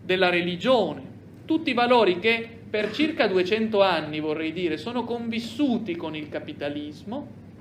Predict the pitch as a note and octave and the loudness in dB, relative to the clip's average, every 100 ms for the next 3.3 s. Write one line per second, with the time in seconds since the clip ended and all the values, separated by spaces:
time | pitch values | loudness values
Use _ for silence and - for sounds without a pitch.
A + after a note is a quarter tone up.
0 | - - - - - - C4+ G#3+ F3 D#3+ | -18 -18 -18 -20 -20 -8 0 0 0 0
1 | D3+ D3+ G#3+ G#3+ D#3 E3+ D#3 E3 D#3+ G3+ | 0 2 0 0 -2 -2 -2 -4 -6 2
2 | G#3+ D#3+ D3 D3 D3 C#3+ D3 C#3+ C#3 D3+ | 2 2 -2 -6 -6 -8 -8 -6 -6 -4
3 | D3 D3 A#3+ | -6 -6 -8